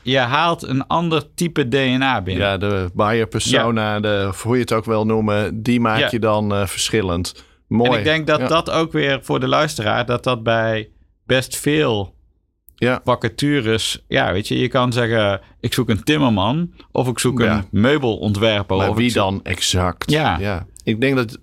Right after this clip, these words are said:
Speaker 2: wat jij ook tussen neus en lippen ook even zegt, ook superbelangrijk is. Van ja, ik ging dan even kijken of spreken met die mensen die het deden. Ik denk
Speaker 1: Ja.
Speaker 2: dat dat ook een stap is die
Speaker 1: Ja.
Speaker 2: vaak wordt overgeslagen.
Speaker 1: Ja.
Speaker 2: Dat je echt even
Speaker 1: Ja.
Speaker 2: verdiept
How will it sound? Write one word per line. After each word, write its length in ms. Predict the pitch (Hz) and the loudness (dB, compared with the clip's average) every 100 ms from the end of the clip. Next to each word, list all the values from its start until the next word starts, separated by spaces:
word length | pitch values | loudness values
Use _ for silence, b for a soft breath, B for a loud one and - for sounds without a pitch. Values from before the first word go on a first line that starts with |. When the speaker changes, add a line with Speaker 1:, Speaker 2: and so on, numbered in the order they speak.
| - | -2
Speaker 2:
wat 200 | 120 117 | -2 2
jij 240 | 110 104 | 0 2
ook 200 | 123 123 | -2 -2
tussen 320 | - 127 - | -2 0 0
neus 240 | 117 120 117 | 2 2 0
en 80 | 113 | 0
lippen 300 | 110 - - | 0 -2 -2
ook 180 | 165 | -2
even 240 | 123 107 101 | 0 0 0
zegt, 300 | - 104 - | -2 -2 -2
ook 160 | 147 - | -4 0
superbelangrijk 760 | 131 110 95 101 101 92 87 | 0 0 2 2 2 0 -2
is. 240 | 95 104 - b b b b - | -4 -4 -8 b b b b -2
Van 120 | 110 | 0
ja, 140 | 107 - | 0 -2
ik 120 | 123 - | -4 0
ging 200 | 143 135 | 2 2
dan 200 | 113 - | 2 0
even 340 | 113 110 110 | 0 0 -2
kijken 640 | - 127 131 - 98 139 - | 0 0 0 0 0 0 -4
of 200 | - 98 | -8 -4
spreken 720 | - - 135 139 139 - 95 117 | -4 0 2 4 2 0 0 0
met 140 | 113 | 2
die 100 | 120 | 2
mensen 340 | 113 117 - | 4 2 2
die 140 | 107 101 | 2 2
het 100 | 90 | 2
deden. 380 | 107 117 95 85 | 2 2 0 -4
Ik 120 | 85 | -2
denk 120 | 104 | 0
Speaker 1:
Ja. 60 | - | 2
Speaker 2:
dat 160 | 101 | 0
dat 220 | - 131 127 | 0 0 2
ook 220 | 110 - - b b - | 0 -2 -16 b b -6
een 80 | |
stap 320 | - - 123 117 | -2 0 0 0
is 120 | - | 0
die 100 | 117 | 2
Speaker 1:
Ja. 60 | |
Speaker 2:
vaak 220 | 120 113 104 | 2 2 0
wordt 200 | 101 - | -4 0
overgeslagen. 1040 | 143 156 104 95 - 95 92 92 - 208 - - | 2 2 -2 -2 0 0 0 -2 -4 -6 -10 -2
Speaker 1:
Ja. 300 | 107 110 - - | -2 -2 -6 -4
Speaker 2:
Dat 160 | 104 | -2
je 120 | - - | -4 -6
echt 320 | - 175 - - | -2 -2 0 0
even 260 | 131 120 | 0 2
Speaker 1:
Ja. 60 | 107 | 0
Speaker 2:
verdiept 560 | 113 123 123 - - | 2 2 0 -2 -10